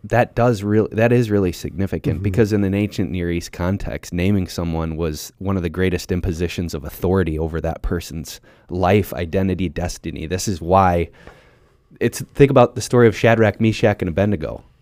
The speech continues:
Speaker 1: I'm gonna
Speaker 2: Yeah.
Speaker 1: change your name, and then by doing that, I'm changing your identity. You're now gonna assimilate to all that we are in
Speaker 2: Yeah.
Speaker 1: our culture.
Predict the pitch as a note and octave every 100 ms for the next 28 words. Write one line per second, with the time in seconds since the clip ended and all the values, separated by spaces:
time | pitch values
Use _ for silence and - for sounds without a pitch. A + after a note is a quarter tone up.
0 | _ _ _ - A#2 - C#3 B2 A#2 G#2+
1 | A2+ A2 G2 G2 F#2+ F2 - F#2+ - F#2+
2 | F#2+ F2 A2 F#2+ E2 D#2+ D#2 E2 G#2+ F2+
3 | E2+ D2+ D#2 E2 E2 C#2+ - - - G2
4 | A2 A2 G2 F#2 E2+ D2+ - _ _ _
5 | G2+ G#2+ F2+ - - - A#2 G2+ F2 E2
6 | - - F#2 F#2+ F2+ - E2 D#2 C#2+ B1
7 | - _ - _ _ _ _ - A2 F2+
8 | E2+ - F#2+ - C#2 -